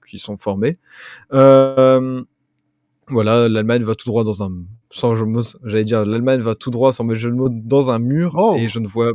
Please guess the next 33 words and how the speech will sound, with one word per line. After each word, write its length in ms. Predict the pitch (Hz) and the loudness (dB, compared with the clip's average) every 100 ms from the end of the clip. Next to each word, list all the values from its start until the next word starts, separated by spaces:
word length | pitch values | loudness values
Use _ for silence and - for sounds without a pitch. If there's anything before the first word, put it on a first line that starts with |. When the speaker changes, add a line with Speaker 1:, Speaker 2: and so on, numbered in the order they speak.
| - | -6
Speaker 1:
pas, 80 | - - | -20 -10
oui, 260 | 120 110 - | -6 -6 -6
c'est 180 | - 117 | -12 -6
bien, 240 | 127 135 87 - | -4 -4 -8 -16
j'ai 180 | - - | -10 -6
bien 180 | 165 180 | 0 0
écrit, 360 | 143 - 170 123 | 0 -4 -10 -6
t'as 100 | 113 | -6
vu 80 | |
ça ? 240 | 123 160 156 | -4 -8 -6
Speaker 2:
Eh, 40 | 104 | -6
Speaker 1:
Waouh. 300 | 127 190 135 | 2 2 2
Speaker 2:
mais 180 | 131 127 | -2 -2
on 100 | 143 | 0
sent 120 | 226 | 0
une 120 | 175 | 0
plume, 260 | 135 269 202 | 0 -2 -2
hein, 100 | 135 | -2
vraiment, 320 | 135 170 247 | -2 -2 -4
c'est 580 | - 127 120 120 123 117 | -4 -2 0 0 0 -2
Speaker 1:
Waouh. 340 | 104 104 98 - _ _ | -2 -2 -4 -8 _ _
Speaker 2:
Vous 100 | 151 | 2
écrivez 280 | 185 214 208 | 4 4 4
souvent, 300 | 196 202 349 | 6 6 4
vous, 140 | 220 | 0
monsieur, 240 | 185 - 151 | -2 -6 -8
non ? 240 | 139 240 | -8 -12
Je 600 | 233 139 131 131 127 123 127 | -10 -6 -4 -2 -4 -4 -2
Speaker 1:
Ah 140 | 160 135 | 2 2
oui, 180 | 123 | 2
je 100 | 123 | 0
crois, 360 | 120 - 110 107 | -4 -4 -2 -2
évidemment. 420 | 101 98 101 98 | -4 -6 -8 -8